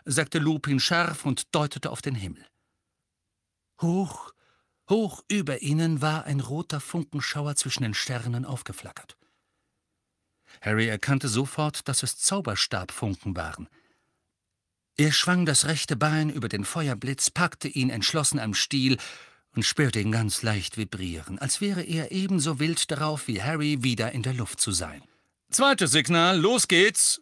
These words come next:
sagte Lupin laut, als erneut hoch über ihnen Funken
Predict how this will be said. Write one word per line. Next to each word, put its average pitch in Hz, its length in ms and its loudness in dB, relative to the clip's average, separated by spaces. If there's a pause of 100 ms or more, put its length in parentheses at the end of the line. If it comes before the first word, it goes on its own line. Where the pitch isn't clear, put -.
sagte 107 380 -2
Lupin 110 400 2
laut, 104 420 0
als 120 160 -2
erneut 104 460 -2
hoch 147 400 -2
über 117 260 -2
ihnen 107 240 -2
Funken 143 400 -2